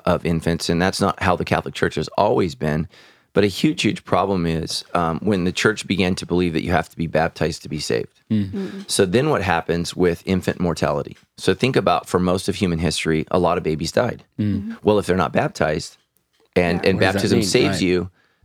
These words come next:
Speaker 1: then they're not going to heaven. And so they started the christening, uh, you know, immediately afterwards and, and, and the baptism and saying, "Okay, now the baby's okay, the
Speaker 2: Right.
Speaker 1: baby can go to heaven."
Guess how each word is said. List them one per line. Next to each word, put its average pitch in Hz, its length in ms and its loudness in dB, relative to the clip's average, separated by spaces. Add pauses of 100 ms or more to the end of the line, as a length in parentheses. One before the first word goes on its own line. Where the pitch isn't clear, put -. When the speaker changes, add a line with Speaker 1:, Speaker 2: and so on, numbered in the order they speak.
Speaker 1:
then 98 160 2
they're 95 100 2
not 87 180 0
going 87 200 0
to 78 60 -2
heaven. 82 440 -2
And 90 140 0
so 90 180 2
they 90 120 2
started 98 580 0
the 87 100 -2
christening, 92 640 -2 (360)
uh, - 80 0
you 104 100 2
know, 90 80 0
immediately 95 560 2
afterwards 82 760 0
and, 90 160 0
and, 90 160 0
and 90 120 2
the 80 60 2
baptism 80 640 0 (320)
and 87 160 0
saying, 90 240 0
"Okay, 82 340 -2 (200)
now 87 160 2
the 85 80 -4
baby's 82 300 0
okay, 78 240 -2
the 69 80 -2
Speaker 2:
Right. 92 60 -2
Speaker 1:
baby 76 200 0
can 78 160 -4
go 73 100 0
to 71 60 -2
heaven." 69 320 -2